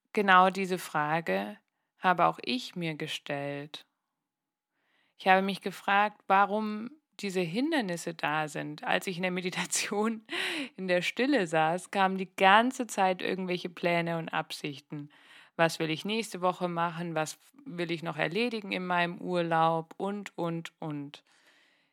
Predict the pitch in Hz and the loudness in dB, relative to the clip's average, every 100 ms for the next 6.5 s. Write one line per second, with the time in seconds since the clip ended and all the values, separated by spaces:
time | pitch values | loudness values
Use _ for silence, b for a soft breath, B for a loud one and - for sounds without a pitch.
0 | b - 185 170 170 175 202 220 - 175 | b 0 2 2 -2 -4 -4 -6 -4 -4
1 | 165 170 160 156 165 202 208 175 170 165 | -2 0 0 0 -2 0 0 2 2 2
2 | 165 170 175 165 - 165 156 147 156 180 | -2 0 0 0 -2 -2 -2 -2 -2 -2
3 | 185 202 185 175 180 165 131 - 170 165 | -6 -12 -12 -8 -6 -4 -6 -6 -8 -8
4 | 165 165 170 160 156 156 - 160 - 175 | -8 -8 -6 -2 -4 -4 -10 -6 -2 0
5 | 175 156 151 - 185 240 240 - 147 143 | 0 -4 -4 -4 -4 -4 -6 -8 -6 -6
6 | 143 - 170 220 | -6 -10 -10 -10